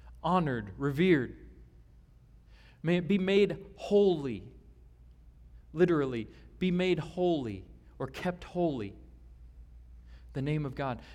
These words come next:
And it has two dimensions. Jesus is, Jesus is praying two things here. We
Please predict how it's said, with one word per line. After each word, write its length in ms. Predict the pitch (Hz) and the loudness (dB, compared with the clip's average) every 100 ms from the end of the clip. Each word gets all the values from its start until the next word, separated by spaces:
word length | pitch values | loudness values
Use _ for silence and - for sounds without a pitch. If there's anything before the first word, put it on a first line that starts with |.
| - | -14
And 340 | 123 190 202 | -12 -8 -6
it 60 | 175 | -2
has 280 | 208 196 - | 0 0 -2
two 220 | - 226 | -2 0
dimensions. 720 | 196 190 196 - 120 104 - - - - - - - - | 2 0 -2 -4 -8 -10 -16 -20 -20 -20 -20 -20 -20 -14
Jesus 380 | - 196 214 190 | -4 -2 -2 -4
is, 160 | 190 180 - | -8 -12 -10
Jesus 240 | - 240 226 | -4 -2 -2
is 120 | 208 | -4
praying 380 | - 220 190 180 | 0 0 0 -2
two 240 | - 240 | 0 0
things 380 | 220 220 180 139 | 2 0 0 -2
here. 180 | 147 127 | -2 -2
We 360 | 160 220 220 | 0 0 0